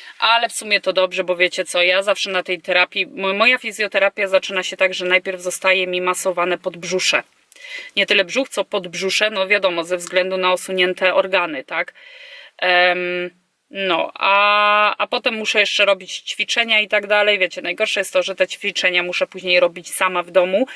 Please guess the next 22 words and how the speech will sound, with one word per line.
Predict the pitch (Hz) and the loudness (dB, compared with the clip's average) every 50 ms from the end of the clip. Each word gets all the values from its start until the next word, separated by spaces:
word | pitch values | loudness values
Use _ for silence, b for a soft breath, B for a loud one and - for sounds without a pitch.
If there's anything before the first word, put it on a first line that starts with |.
| B B B B B B B B - | B B B B B B B B -2
codziennie | - 208 196 196 208 202 190 196 196 202 214 220 | 0 0 2 4 4 2 2 2 0 0 0 0
i | 151 - 196 | -2 -4 -8
to | - - 196 190 | -2 0 2 2
już | 190 196 196 202 - | 2 2 -2 -4 -8
pr-, | - _ - 220 196 | -10 _ -12 -12 -10
w | - | -8
sumie | - - 233 226 226 220 | -6 -6 -2 0 0 0
do | 202 220 | 0 -2
końca | - 226 226 214 - 233 226 | -4 -4 -6 -2 0 0 0
życia, | 202 - 208 208 - - 214 208 | 0 0 -4 -4 0 2 4 4
jeżeli | 214 220 208 190 196 202 196 202 202 | 4 2 0 0 0 -2 -2 -2 0
nie | 202 196 196 | 0 0 0
chcę, | - - - 208 | -2 -4 -6 -4
żeby | 190 190 185 175 196 | -2 -2 -2 0 0
jeszcze | 202 214 226 220 - - 208 180 | 0 2 2 0 0 -4 -2 -2
bardziej | 180 175 175 165 - 180 175 185 - 185 185 190 - | -2 -2 -2 -2 -4 -6 -6 -6 -10 -14 -16 -8 -2
te | - 185 | 2 4
organy | 185 190 180 175 185 185 185 185 | 4 4 4 2 0 0 0 0
się | - - 185 | 0 0 0
osunęły. | 175 175 - - 190 190 190 180 170 170 170 165 160 147 - - | 0 -2 -4 -6 -4 -2 0 0 0 0 -2 -4 -4 -8 -12 -12
Wiecie, | - 170 160 151 - 175 180 180 | -8 -8 -8 -8 -8 -16 -20 -18
no, | - 180 185 180 | -16 -12 -8 -6